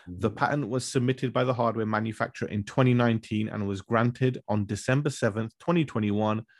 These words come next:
Speaker 1: Furthermore, it credits Hideo Kojima as the inventor, while its summary describes terrain radar and gradual building of a route in a virtual environment of a video game. The method includes determining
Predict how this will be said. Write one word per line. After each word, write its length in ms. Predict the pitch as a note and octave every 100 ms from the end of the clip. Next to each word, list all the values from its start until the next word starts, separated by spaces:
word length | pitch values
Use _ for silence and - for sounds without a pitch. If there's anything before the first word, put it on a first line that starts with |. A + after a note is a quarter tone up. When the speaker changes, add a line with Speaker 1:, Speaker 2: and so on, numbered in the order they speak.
| _ - - _ _ _
Speaker 1:
Furthermore, 640 | - D#3 D3+ A#2 A2+ C3+
it 140 | F#2+ -
credits 360 | B2+ A2+ G#2 -
Hideo 300 | A2+ C#3+ C3+
Kojima 500 | A2 A#2 A2+ A2+ -
as 220 | - G#2
the 140 | - G#2
inventor, 640 | G2+ G2 B2+ C3 D#3+ F3+ - _ _
while 280 | G#2 A2 A2
its 160 | - -
summary 340 | C#3 C#3 C3
describes 760 | B2 A#2+ - A2+ G#2+ G#2+ G2+ - - - _ _
terrain 560 | - C3 A#2+ C#3+ D#3+ D#3
radar 600 | B2 A#2+ A#2 A#2+ A#2 A#2
and 160 | G#2+ G2
gradual 500 | A#2+ A#2+ A#2+ C3+ B2+
building 500 | - G#2+ G#2 G#2 G#2+
of 160 | - C3
a 80 | C#3
route 340 | G2+ A2 - -
in 100 | G#2
a 80 |
virtual 560 | F2+ A#2 B2 - C#3 C3
environment 680 | B2+ A2+ G#2 G2+ G2+ G2+ G2
of 120 | G2+
a 80 | G2
video 380 | F2+ A2 A#2 G2+
game. 340 | F#2+ F2+ F#2+ - _ _ _ _ _ _ - - - _ -
The 80 |
method 340 | G2 A#2+ C3 B2
includes 460 | A2+ B2 A2 G#2
determining 800 | - G#2 - A2+ A2+ A2 G#2+ G#2